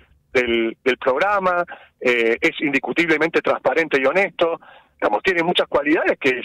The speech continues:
que, que sería absurdo, por lo menos, no discutir,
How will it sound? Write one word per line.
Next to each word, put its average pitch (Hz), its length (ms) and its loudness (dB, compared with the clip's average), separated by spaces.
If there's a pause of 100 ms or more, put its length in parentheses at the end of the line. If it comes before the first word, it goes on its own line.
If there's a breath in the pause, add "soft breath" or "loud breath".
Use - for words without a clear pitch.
(160)
que, 113 200 -2
que - 200 -6
sería 139 460 0
absurdo, 185 580 0 (300)
por 131 120 0
lo 131 80 2
menos, 185 340 0 (280)
no 135 240 0
discutir, 226 520 0